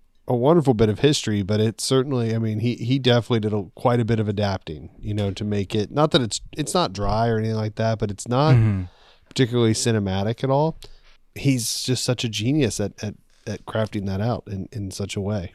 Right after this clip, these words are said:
Speaker 1: I mean, he,
Speaker 2: Mm-hmm.
Speaker 1: he's becoming a really, really, I mean, he was always a good writer, but he's, he's becoming such a great screenwriter, which is, you know, it seems obvious, but,
Speaker 2: Mm-hmm.
Speaker 1: um, you know, he's always been such a director, great director, but it's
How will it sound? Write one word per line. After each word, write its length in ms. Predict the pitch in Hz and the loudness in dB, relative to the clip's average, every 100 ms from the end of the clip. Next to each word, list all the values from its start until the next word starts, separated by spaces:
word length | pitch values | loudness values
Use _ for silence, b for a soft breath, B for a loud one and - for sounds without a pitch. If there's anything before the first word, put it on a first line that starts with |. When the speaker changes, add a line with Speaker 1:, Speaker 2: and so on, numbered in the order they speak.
| _ _ _ _ | _ _ _ _
Speaker 1:
I 40 | 101 | -8
mean, 140 | 95 | -4
he, 60 | 98 98 | -4 -4
Speaker 2:
Mm-hmm. 180 | 95 85 80 b b b b | -4 -6 -10 b b b b
Speaker 1:
he's 240 | - 139 156 | -2 0 2
becoming 420 | 139 - 165 175 | 2 4 6 8
a 60 | 110 | 6
really, 320 | 101 151 131 | 4 6 6
really, 380 | 101 95 90 85 | 4 0 -4 -8
I 100 | - | -8
mean, 100 | 101 | -6
he 40 | |
was 100 | 101 98 | -4 -2
always 260 | 107 90 | -2 -4
a 40 | 85 | -8
good 260 | - 110 | -6 -4
writer, 320 | 98 82 80 90 | -4 -8 -12 -14
but 160 | 85 | -12
he's, 300 | 92 107 120 | -10 -10 -12
he's 240 | - 104 104 | -12 -10 -10
becoming 500 | 95 95 95 87 85 | -8 -8 -6 -8 -8
such 220 | 95 95 | -10 -8
a 40 | 90 | -8
great 220 | 85 87 | -8 -10
screenwriter, 540 | - 131 110 85 80 | -4 -2 0 -4 -8
which 200 | 80 82 | -10 -10
is, 320 | 80 80 - - _ _ _ _ _ _ _ _ _ | -12 -12 -16 -20 _ _ _ _ _ _ _ _ _
you 100 | _ | _
know, 160 | _ _ _ _ - 120 | _ _ _ _ -20 -14
it 60 | 104 | -8
seems 260 | 110 95 | -6 -4
obvious, 480 | 98 113 92 76 - | -2 -2 -2 -6 -12
but, 240 | - - - _ _ _ _ _ _ b b - | -12 -12 -12 _ _ _ _ _ _ b b -4
Speaker 2:
Mm-hmm. 320 | 113 101 87 | 0 0 -2
Speaker 1:
um, 420 | 85 82 85 87 - | -4 -6 -8 -10 -12
you 100 | - | -8
know, 80 | 92 | -4
he's 160 | 90 87 | -2 -2
always 200 | 92 95 | -2 -4
been 80 | 92 | -6
such 240 | 92 - | -8 -8
a 20 | |
director, 340 | - 90 95 - - 104 | -6 -6 -6 -12 -12 -6
great 220 | 107 98 | -2 -2
director, 340 | 95 101 - 87 | -2 -4 -4 -6
but 80 | |
it's 220 | 85 - | -6 -8